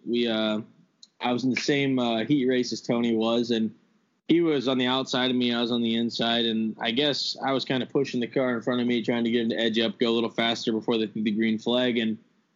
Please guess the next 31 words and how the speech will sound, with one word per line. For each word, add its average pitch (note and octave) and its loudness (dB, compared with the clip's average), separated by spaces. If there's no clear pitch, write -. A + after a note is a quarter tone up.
after D3 0
the A#2 0
heat E3 2
race B2+ 0
is B2 0
over, B2 2
Tony D3+ 0
came B2+ 0
over B2 2
and G#2+ -8
kinda A#2+ -4
talking B2+ 0
to A#2 0
me. A#2+ 0
He A#2 2
was A2+ -2
pissed - 0
off B2 0
a A#2+ -2
little A2+ 0
bit, A2+ -2
told B2 2
me A#2 0
I A2+ 0
wasn't A2+ 0
supposed A2+ -2
to - -6
be A2 0
doing A2 0
that A2+ -2
and G#2 -6